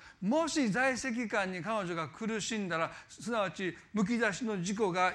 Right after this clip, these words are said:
いつも責められるその痛みの中で苦しんだらば、五回も結婚しませんでしょ。一回で十分ですよ。一回結婚して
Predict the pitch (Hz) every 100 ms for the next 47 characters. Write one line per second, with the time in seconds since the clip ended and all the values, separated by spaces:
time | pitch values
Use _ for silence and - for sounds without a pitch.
0 | - 247 - 254 196 - 196 196 185 185
1 | 185 180 - 226 208 185 208 208 208 202
2 | 185 160 202 202 180 214 175 165 202 196
3 | - - 220 240 285 240 175 190 170 285
4 | - 196 190 190 - _ _ _ _ _
5 | _ _ _ _ - 127 190 - _ _
6 | _ - 302 - - 285 226 254 226 143
7 | 156 160 135 - - - _ _ _ _
8 | _ _ _ _ - 294 - 220 277 294
9 | 262 294 247 - 269 175